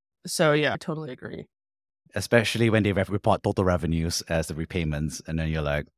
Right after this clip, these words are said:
Speaker 2: "That's not how a bank works. We gotta look at the net interest margin and fancy,
Speaker 1: It's
Speaker 2: fancy terms." Yeah.
Speaker 1: It's true. It's true, but you also get an appreciation of, like,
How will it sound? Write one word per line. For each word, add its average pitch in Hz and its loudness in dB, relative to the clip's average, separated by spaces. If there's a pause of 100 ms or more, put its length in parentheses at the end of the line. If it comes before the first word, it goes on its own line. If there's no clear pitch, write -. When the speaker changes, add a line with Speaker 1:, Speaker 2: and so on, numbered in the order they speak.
Speaker 2:
"That's - 4
not 196 10
how 156 12
a 139 8
bank 117 6
works. 104 2
We 107 0
gotta 127 8
look 123 6
at 107 4
the 95 2
net 92 0
interest 90 -2
margin 80 0
and 71 -4 (500)
fancy, 113 8
Speaker 1:
It's - -4
Speaker 2:
fancy 110 2
terms." 95 0
Yeah. 90 2
Speaker 1:
It's 320 4
true. 294 6
It's 262 2
true, 330 2
but 269 0
you 247 2
also 277 2
get 220 6
an 254 0
appreciation 220 -4
of, 208 -4
like, 165 -2